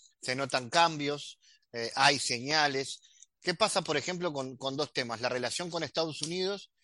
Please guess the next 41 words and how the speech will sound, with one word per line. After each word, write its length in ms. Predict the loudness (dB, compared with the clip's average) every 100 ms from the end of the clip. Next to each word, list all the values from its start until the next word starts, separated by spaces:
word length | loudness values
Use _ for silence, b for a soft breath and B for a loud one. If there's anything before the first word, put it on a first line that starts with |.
| _ _
si 240 | -8 2 6
hay 200 | 6 4
señales 440 | -2 -2 0 0
de 100 | 0
cambio, 440 | 0 0 0 -6 -6 b b
y 120 | -2
también 400 | 2 4 4 2
con 140 | 2 2
el 120 | 2
resto 300 | 0 0 0
de 60 | 0
los 100 | 2
países 360 | 0 0 -2
de 100 | 0
la 80 | 0
región. 400 | -2 -2 -2 0
Mirando, 420 | -2 -2 -2 -6 -8 b b -2
por 140 | 0
ejemplo, 340 | 0 -2 -2
hacia 220 | -4 -2 -4
el 80 |
sur, 340 | -4 -4 -4 -6 _ b b
se 180 | -6 -4
vienen 240 | -2 -2
las 120 | -2 -4
elecciones 460 | -6 -6 -6 -6
en 100 | -8
Brasil, 460 | -10 -6 -4 -2 -4 b b b b
han 120 | 0
habido 420 | 0 2 2 0
resultados 580 | -2 -8 -4 2 2 2
también 500 | -2 -2 -2 -4 -12 _ B B B
que 100 | -4
acercan 360 | -2 0 0 0
a 60 |
las 140 | 0 -4
fuerzas 260 | -4 -4
progresistas 680 | -4 -6 -6 -8 -6 -6 -8
en 140 | -12
Chile. 380 | -8 -4 -4 -6 -8 _ _ _ -6
Eh, 300 | -2 -2